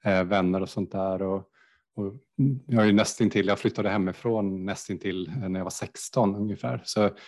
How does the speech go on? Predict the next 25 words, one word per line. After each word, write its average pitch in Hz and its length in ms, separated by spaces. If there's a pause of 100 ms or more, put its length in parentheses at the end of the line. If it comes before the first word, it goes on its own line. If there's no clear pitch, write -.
(500)
inte 92 200
helt, 101 460
men, 131 340
men, 123 140
liksom, 113 200
tog, 190 240
stod 139 300
på 131 60
ganska 120 260
egna 110 240
ben 113 300
tidigt 104 360
i 107 40
livet 110 480
och, 98 580
eh, 101 580
och 107 80
det 110 60
har 113 40
väl 113 100
kommit 117 420
av 95 120
att, 90 120
liksom, 92 260
att - 80